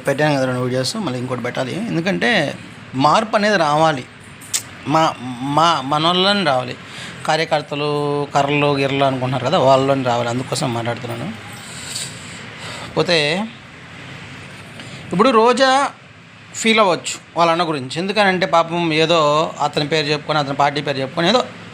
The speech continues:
దగ్గర దగ్గరగా ఒక ఐదు వేల కోట్లు ఎంతో సంపాదించుకున్నది బిడ్డ పాపం. అంబోతు రాంబాబు మాట్లాడొచ్చు, ఏదో వాడు కూడా కొద్దిగా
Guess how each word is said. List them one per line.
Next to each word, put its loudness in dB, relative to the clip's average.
దగ్గర 2
దగ్గరగా 4
ఒక 2
ఐదు 2
వేల 0
కోట్లు -2
ఎంతో -2
సంపాదించుకున్నది 0
బిడ్డ -2
పాపం. 2
అంబోతు 4
రాంబాబు 4
మాట్లాడొచ్చు, -6
ఏదో 4
వాడు 4
కూడా 2
కొద్దిగా -2